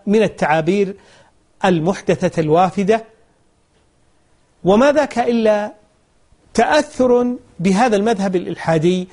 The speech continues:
وهو مذهب الطبائعيين الذين ينسبون الأشياء إلى الطبيعة، وهذه الطبيعة التي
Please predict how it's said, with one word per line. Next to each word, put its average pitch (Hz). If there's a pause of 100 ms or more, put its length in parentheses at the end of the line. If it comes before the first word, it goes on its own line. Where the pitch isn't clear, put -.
(280)
وهو 165
مذهب 165 (220)
الطبائعيين 170 (400)
الذين 269
ينسبون 233
الأشياء 190
إلى 208
الطبيعة، 202 (960)
وهذه 170
الطبيعة 175 (460)
التي 160